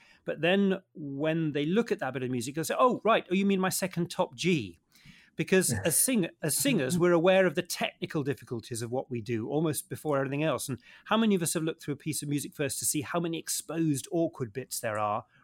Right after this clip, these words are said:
Speaker 1: rather than what the poem is about? And, and as conductors, we're focused on which bits are gonna need the most rehearsal to get them right and, you know, which bits are taking us the longest time, uh, to learn. So it's human nature. And also,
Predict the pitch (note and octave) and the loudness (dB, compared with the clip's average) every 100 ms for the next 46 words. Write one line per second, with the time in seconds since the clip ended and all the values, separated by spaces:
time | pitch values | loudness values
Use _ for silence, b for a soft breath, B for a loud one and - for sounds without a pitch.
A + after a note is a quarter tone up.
0 | - C#3+ D3+ B2+ C#3+ C3+ - A#2 E3+ D#3 | -6 0 0 0 0 -2 -4 -6 0 2
1 | A2+ G2+ G2+ F#2+ F#2 - B2+ - - - | 0 -4 -4 -4 -6 -6 -8 -8 -20 -10
2 | D3+ - D3 G3+ A3 - B2+ C3 A#2+ C#3+ | -8 -2 -2 0 -2 -2 -4 -4 -4 -4
3 | A#2 - B2+ B2 - - - B2 A#2+ A#2 | -4 -6 -6 -6 -10 -12 -12 -10 -6 -6
4 | A2+ A2 G#2 G2+ - A2+ D3+ D3 C#3 B2 | -6 -8 -8 -8 -8 -4 -2 -2 -4 -8
5 | A2 - G2 A#2+ E3+ F#3 A#2 G2 F#2+ B2+ | -12 -12 -8 -4 -2 -2 -6 -12 -10 -12
6 | G2+ - - - G2 - A#2 B2 A#2 B2 | -12 -14 -16 -16 -14 -12 -10 -8 -8 -6
7 | - - b b B2 A#2+ B2+ A#2+ - - | -8 -10 b b -6 -2 0 -2 -6 -6
8 | A#2+ A2+ A2+ b b b b B2+ A#2+ E3 | -6 -6 -8 b b b b -10 -6 0
9 | F#3+ D3 G3+ G#3 - - A#3 G3 F#3 G3+ | 2 2 0 -2 -4 0 2 4 4 2
10 | A3 - A#2 D3 A#3 C#4 - A2+ G#3+ | 0 -4 -4 -2 -2 -2 -2 -2 -4